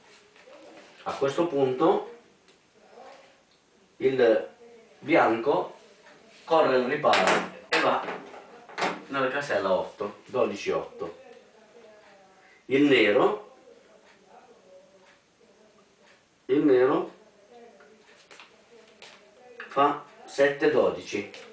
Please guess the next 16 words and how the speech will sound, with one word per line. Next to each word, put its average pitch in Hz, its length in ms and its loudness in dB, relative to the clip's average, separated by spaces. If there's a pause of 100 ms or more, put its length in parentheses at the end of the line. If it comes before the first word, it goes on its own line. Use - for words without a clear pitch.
(1600)
sette - 500 -12
dodici 87 420 -8
per 95 180 -8
il 123 120 -2
nero, 165 520 -2 (2000)
e 139 80 0 (140)
il 170 160 0
bianco 135 400 0
a - 40 -14
questo 143 300 -2
punto 120 600 -2 (340)
attacca - 960 -2 (1300)
la 110 460 2
pedina 117 500 2
in 95 120 0
ventitré, 117 760 -2